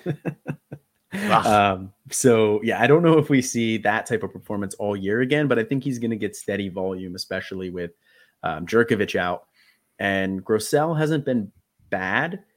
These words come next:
Speaker 1: so it's not like they can just strictly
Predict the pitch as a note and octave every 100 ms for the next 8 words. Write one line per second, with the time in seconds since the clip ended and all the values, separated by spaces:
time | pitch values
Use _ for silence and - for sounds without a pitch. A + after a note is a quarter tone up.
0 | _ - - B2 A#2 A2+ A2 B2 A#2+ C3
1 | B2+ B2+ A#2+ A#2 G#2+ G2+ G2+ - - -
2 | G#2 G2 G#2+ F2